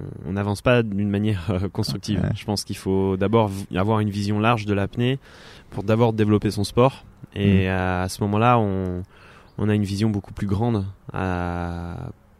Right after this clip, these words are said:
Speaker 1: pour pouvoir, euh, pour pouvoir partager ça au sein des entreprises et puis, euh,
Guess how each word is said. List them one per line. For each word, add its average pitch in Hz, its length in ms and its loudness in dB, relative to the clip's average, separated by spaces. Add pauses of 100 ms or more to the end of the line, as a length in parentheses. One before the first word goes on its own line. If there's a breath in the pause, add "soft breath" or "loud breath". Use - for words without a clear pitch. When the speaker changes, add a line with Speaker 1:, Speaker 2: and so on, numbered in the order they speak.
Speaker 1:
pour 104 120 -4
pouvoir, 110 380 0
euh, 95 260 2
pour 92 140 -10
pouvoir 95 180 -4
partager 95 380 -6
ça 110 180 -4
au 107 60 0
sein 104 160 -6
des 101 160 -2
entreprises 110 600 -4
et 95 60 -6
puis, 98 240 -8
euh, 87 240 -6